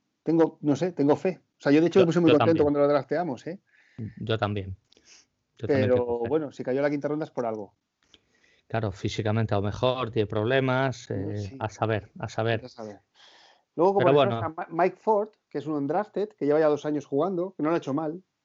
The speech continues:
Speaker 2: No,
Speaker 1: Porque
Speaker 2: no,
Speaker 1: a mí,
Speaker 2: no.
Speaker 1: también es cierto que cuando ha jugado ha sido cuando han llegado los partidos en los que no nos jugábamos nada.
Speaker 2: Sí, a ver, y evidentemente
Speaker 1: Esto
Speaker 2: él, le atacaron mucho
Speaker 1: Sí.
Speaker 2: también.
Speaker 1: Habla-, hablando de Darius Slade, tenía, eh, bueno, yo le llamo inteligencia espacial, ¿no?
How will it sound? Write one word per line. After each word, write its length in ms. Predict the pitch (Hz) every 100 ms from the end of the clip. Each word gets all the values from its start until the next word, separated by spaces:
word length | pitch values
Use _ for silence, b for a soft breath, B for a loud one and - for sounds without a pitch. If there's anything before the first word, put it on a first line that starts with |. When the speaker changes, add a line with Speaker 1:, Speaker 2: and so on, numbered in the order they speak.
| _ -
Speaker 2:
No, 180 | 131 123
Speaker 1:
Porque 120 | 139
Speaker 2:
no, 40 |
Speaker 1:
a 40 | 151
mí, 80 | 113
Speaker 2:
no. 60 |
Speaker 1:
también 200 | 143 180
es 80 | 185
cierto 180 | 196 190
que 100 | 175
cuando 200 | 147 147
ha 40 | 147
jugado 320 | 170 165 170
ha 40 |
sido 220 | - 160
cuando 180 | 151 139
han 60 | 139
llegado 280 | 143 135 147
los 160 | 139
partidos 400 | - 123 120 139
en 60 | 139
los 120 | 135
que 80 | 127
no 80 | 135
nos 140 | 123
jugábamos 420 | - 117 110 104
nada. 280 | 107 104 - _ _ _ _ _ _
Speaker 2:
Sí, 200 | - 139 110
a 80 | 101
ver, 220 | 104 98
y 100 | 101
evidentemente 640 | 104 107 104 110 156 117
Speaker 1:
Esto 140 | 113 120
Speaker 2:
él, 180 | - _ 117
le 60 |
atacaron 420 | 117 120 120 107
mucho 320 | 101 110 - -
Speaker 1:
Sí. 60 |
Speaker 2:
también. 340 | - 107 107 107 135
Speaker 1:
Habla-, 140 | 156
hablando 340 | 156 139 156
de 60 | 170
Darius 280 | 151 147 131
Slade, 440 | 123 131 143 165 _
tenía, 540 | - 123 139 151 160 - _ -
eh, 360 | 113 113 117 117
bueno, 140 | 147 156
yo 80 | 185
le 60 |
llamo 160 | 185 196
inteligencia 480 | 175 151 156 165 170
espacial, 480 | - 131 127 107
¿no? 160 | 117